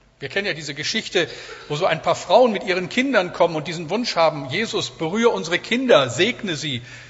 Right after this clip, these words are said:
Und die Jünger in ihrer Fürsorge sagen, „Komm, bleib vom Acker damit hier, der hat genug zu tun, der kann sich nicht auch noch darum kümmern.“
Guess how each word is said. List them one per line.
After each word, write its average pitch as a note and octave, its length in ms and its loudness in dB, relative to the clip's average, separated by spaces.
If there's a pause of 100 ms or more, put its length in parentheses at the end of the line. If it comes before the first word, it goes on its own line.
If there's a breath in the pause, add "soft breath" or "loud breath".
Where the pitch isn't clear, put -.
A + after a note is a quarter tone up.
(280 loud breath)
Und C3+ 140 -6
die D3 60 -6
Jünger G#3 300 4
in E3+ 80 -2
ihrer D#3 240 -2
Fürsorge F3+ 580 0
sagen, D3+ 280 2
„Komm, F3 180 -2
bleib D#3 260 0
vom D#3+ 280 -6
Acker G#3+ 260 4
damit C3+ 320 0
hier, C3+ 220 -2
der C3 140 0
hat D#3+ 100 -8
genug F#3+ 340 -2
zu - 140 -6
tun, C#3+ 400 -4 (260 loud breath)
der E3 80 0
kann F#3+ 160 4
sich E3+ 140 -6
nicht E3 160 -6
auch D3+ 120 -4
noch C3+ 160 -8
darum G3 440 0
kümmern.“ A2+ 340 -6